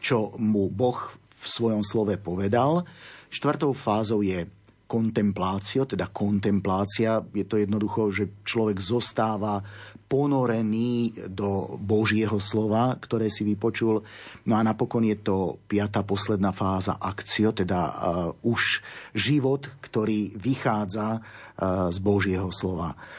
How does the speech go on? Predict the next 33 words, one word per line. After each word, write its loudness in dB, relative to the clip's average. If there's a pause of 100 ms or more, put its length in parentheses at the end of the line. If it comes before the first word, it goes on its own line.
(160)
Takže 0
toto 2
je 2
jedna 2 (140)
starobilá 0
forma, 2
ktorú 0
poznali 2
aj 2
starí 2
mnísi 2
a 0
je 2
veľmi, 2 (400)
myslím 2
si, 2
že 0
aktuálna 0
a 4
aj -2
populárna 0
v -2
dnešnej 2
dobe. 2 (300)
Ale 4
samozrejme, 2
tých -4
foriem 2
je 0
viac. -4 (320)
Samozrejme, 0
každý 0
si -2